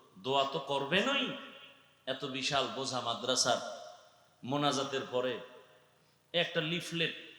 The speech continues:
এখানে ডিটেলস, বিকাশ নাম্বার, অ্যাকাউন্ট নাম্বার দেওয়া আছে। জমিনের দাম হিসাবে এক স্কয়ার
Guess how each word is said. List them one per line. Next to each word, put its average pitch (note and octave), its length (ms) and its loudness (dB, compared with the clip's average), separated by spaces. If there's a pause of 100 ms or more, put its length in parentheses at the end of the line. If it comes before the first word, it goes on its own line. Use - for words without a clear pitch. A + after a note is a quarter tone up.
(200)
এখানে D3+ 320 0
ডিটেলস, C#3 560 -2 (160)
বিকাশ C3+ 400 -2
নাম্বার, B2+ 320 -2
অ্যাকাউন্ট B2+ 420 -2
নাম্বার A2+ 380 -6
দেওয়া A2 300 4
আছে। B2+ 200 0 (1700)
জমিনের D#3 500 0
দাম C#3 260 0
হিসাবে C3 480 0 (960)
এক D3+ 380 0
স্কয়ার D#3 340 2